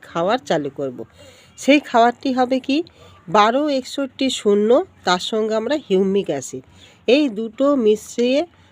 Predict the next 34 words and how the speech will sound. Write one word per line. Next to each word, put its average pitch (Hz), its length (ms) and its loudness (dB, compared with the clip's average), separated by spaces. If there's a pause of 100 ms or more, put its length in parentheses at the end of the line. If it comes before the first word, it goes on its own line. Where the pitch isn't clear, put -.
(140)
যে 190 180 4
জলটা 185 500 0
তৈরি 190 280 0
হবে, 180 240 -2
যে 214 140 -4
লিকুইডটা 226 520 -2
তৈরি 165 300 -4
হবে, 165 240 -4
সেই 214 220 -2
মিশ্রিত 196 580 -4
লিকুইডটা 202 580 -4
আমরা 170 280 -6
গাছের 170 440 -4
গোড়ায় 165 360 -4
কিন্তু 175 320 -4
দেব 175 240 -2 (140)
প্রত্যেক 277 500 -2
সপ্তাহে 208 540 -4
একদিন 156 400 -2
করে। 131 220 -8 (580)
প্রত্যেক 294 360 2
সপ্তাহে 262 420 0
একদিন 202 360 2
করে 208 220 -2
আমরা 175 280 -2
কিন্তু 190 340 -6 (580)
দিয়ে 226 340 4
যাব। 185 240 -4 (540)
কন্টিনিউ 233 520 2
আমরা 202 320 0
কিন্তু 220 320 -8
এই 208 140 4
খাবারটাই 214 580 -2
এখন 196 240 -2